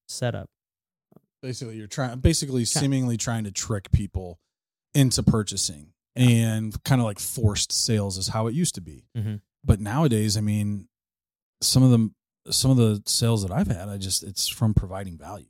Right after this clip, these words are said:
Speaker 1: Right,
Speaker 2: Where,
Speaker 1: hundred percent.
Speaker 2: like, it, it's one of those things where I might not have, I might, someone might have beaten me on rate. Someone might have, uh, or, or this and that, but the value that I provided to these people, they saw that and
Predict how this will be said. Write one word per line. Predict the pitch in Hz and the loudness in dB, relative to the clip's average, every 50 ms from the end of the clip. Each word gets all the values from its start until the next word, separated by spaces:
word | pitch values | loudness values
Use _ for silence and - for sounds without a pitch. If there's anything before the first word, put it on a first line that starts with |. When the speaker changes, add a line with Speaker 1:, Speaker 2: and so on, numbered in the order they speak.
| _ _ | _ _
Speaker 1:
Right, | - 113 147 156 | 0 2 2 2
Speaker 2:
Where, | 110 98 - _ | 2 0 -4 _
Speaker 1:
hundred | - 123 120 | -6 -6 -6
percent. | - - 117 113 | -4 -2 0 0
Speaker 2:
like, | 110 101 - - - _ _ | 0 -2 -4 -10 -20 _ _
it, | - 120 123 110 | -2 -2 0 0
it's | 123 113 - - | 0 0 0 0
one | 127 120 | 0 0
of | 113 | -2
those | 107 98 - | -2 -2 -2
things | 135 135 127 98 | -4 -4 -2 -4
where | 104 101 | -4 -4
I | 110 | -2
might | 120 127 120 | -2 -2 -2
not | 110 110 107 104 - | -2 -4 -6 -8 -8
have, | 92 107 107 107 107 104 104 101 - - - - | -8 -8 -6 -6 -6 -6 -8 -10 -12 -14 -10 -6
I | 113 | -4
might, | 110 110 110 107 - - - 110 | -4 -4 -4 -6 -10 -12 -10 -6
someone | - - - 117 113 107 | -4 -2 0 0 2 0
might | 104 104 107 107 | 0 -2 -2 -4
have | 98 92 90 - | -6 -8 -10 -10
beaten | 110 101 90 92 | -12 -12 -10 -10
me | 90 92 | -10 -8
on | 90 85 82 82 | -8 -6 -6 -8
rate. | 78 76 76 - _ _ _ _ | -8 -10 -12 -16 _ _ _ _
Someone | - - - 113 110 110 107 | 0 2 4 6 6 4 4
might | 107 107 107 104 101 | 0 -2 -4 -6 -6
have, | 101 104 101 98 - - _ _ _ _ _ _ _ _ | -8 -10 -8 -8 -10 -10 _ _ _ _ _ _ _ _
uh, | - 117 - | -10 -8 -4
or, | - 117 107 101 107 | -4 -4 -4 -2 -4
or | 110 110 | -4 -2
this | 110 117 - - | 0 0 0 0
and | 110 107 | -2 -4
that, | 110 107 101 98 | -4 -4 -4 -2
but | - 104 - | -2 -2 -2
the | 110 95 | -4 -8
value | 95 107 95 104 120 123 120 113 | -8 -6 -2 2 6 6 6 6
that | 110 110 | 6 4
I | 104 104 | 0 0
provided | 101 - 92 87 98 95 104 107 104 | -2 -4 -4 -4 -6 -6 -4 -4 -4
to | 101 | -6
these | 98 95 - | -6 -2 -2
people, | - 113 98 - - 104 101 101 98 101 98 - _ _ | -2 -2 -2 -4 -6 -6 -6 -6 -8 -10 -12 -14 _ _
they | - 98 98 98 92 - _ _ | -12 -10 -10 -10 -12 -16 _ _
saw | - - - - 107 107 117 117 110 | -4 -2 -2 0 0 0 0 -2 -2
that | 104 95 92 95 95 101 104 - - | -4 -6 -6 -8 -8 -10 -14 -14 -12
and | 107 104 101 101 101 101 98 98 101 104 | -10 -8 -8 -8 -8 -8 -10 -10 -10 -12